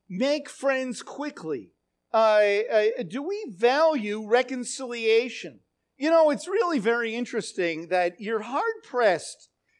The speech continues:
in the, uh, scriptures to find a verse that says, "You know, you're doing the wave offering backwards."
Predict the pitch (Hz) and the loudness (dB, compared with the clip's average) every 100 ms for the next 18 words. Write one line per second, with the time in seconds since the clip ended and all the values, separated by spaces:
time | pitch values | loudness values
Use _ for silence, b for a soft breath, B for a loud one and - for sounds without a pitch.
0 | _ 226 262 269 233 220 208 196 196 - | _ -6 -4 -4 -4 -2 -4 -6 -10 -2
1 | 180 175 165 160 156 - - 226 - 165 | 2 4 4 2 -2 -8 -12 -12 -10 -8
2 | 139 123 - _ _ _ - 226 285 320 | -8 -12 -20 _ _ _ -6 -4 0 0
3 | 359 302 170 208 208 165 - 196 175 170 | 0 -2 0 2 2 0 -4 -2 -2 -4
4 | - 214 202 196 190 - _ _ 233 294 | -4 -2 0 -2 -6 -12 _ _ -4 2
5 | 311 320 320 262 240 254 320 311 285 277 | 6 6 6 2 -2 -2 -2 0 4 8
6 | 302 285 247 226 233 240 226 247 294 - | 6 6 6 4 2 -4 -2 2 2 2
7 | 202 165 127 - - - | 0 0 -4 -12 -18 -18